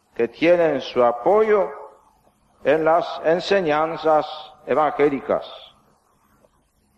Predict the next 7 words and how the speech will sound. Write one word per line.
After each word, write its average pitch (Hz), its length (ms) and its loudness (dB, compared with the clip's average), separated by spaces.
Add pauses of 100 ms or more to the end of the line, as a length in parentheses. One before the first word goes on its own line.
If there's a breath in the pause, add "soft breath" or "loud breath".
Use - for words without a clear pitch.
(720)
En 143 180 0
efecto, 180 840 0 (2000)
desligar 220 1200 0
la 107 140 2
manifestación 143 1200 0
de 101 120 0
religiosidad 123 960 0